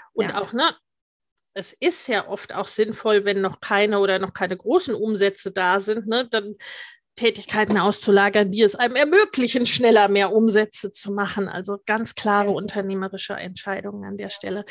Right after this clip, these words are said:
Speaker 1: Vielen, vielen Dank, liebe Christine. Es war mir eine Freude. <laughs>
Speaker 2: Mir auch. Vielen lieben Dank. Äh, superschön. Ich glaube, wir hätten den ganzen Nachmittag weiter quatschen können,
Speaker 1: Ja,
Speaker 2: weil es
Speaker 1: ja,
Speaker 2: so spannend
Speaker 1: absolut.
Speaker 2: ist. Aber, äh, ja, danke für all die Fragen und auch das, ähm, was ich deinen Zuhörerinnen hier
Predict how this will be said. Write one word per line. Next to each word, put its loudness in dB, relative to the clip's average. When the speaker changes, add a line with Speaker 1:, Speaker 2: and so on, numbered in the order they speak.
Speaker 1:
Vielen, 0
vielen -2
Dank, 0
liebe -4
Christine. -8
Es -8
war 2
mir -4
eine -4
Freude. 2
<laughs> 0
Speaker 2:
Mir -4
auch. 2
Vielen 0
lieben -2
Dank. -2
Äh, -2
superschön. 0
Ich 0
glaube, 0
wir 0
hätten 2
den 2
ganzen 2
Nachmittag 0
weiter -2
quatschen -4
können, 4
Speaker 1:
Ja, -2
Speaker 2:
weil 2
es -6
Speaker 1:
ja, -2
Speaker 2:
so 0
spannend 0
Speaker 1:
absolut. -4
Speaker 2:
ist. -12
Aber, -2
äh, -4
ja, -2
danke -4
für -6
all -2
die -6
Fragen 0
und -8
auch -8
das, -8
ähm, 0
was 0
ich 0
deinen 0
Zuhörerinnen 0
hier -4